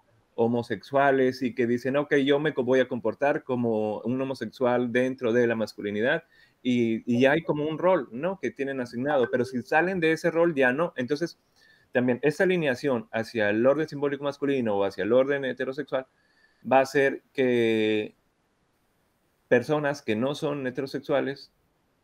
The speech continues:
eh, se escondan, callen, disimulen, disfracen, etcétera, para poder encajar, ¿no?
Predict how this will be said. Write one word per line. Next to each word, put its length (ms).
eh, 680
se 140
escondan, 920
callen, 580
disimulen, 840
disfracen, 720
etcétera, 680
para 260
poder 300
encajar, 600
¿no? 260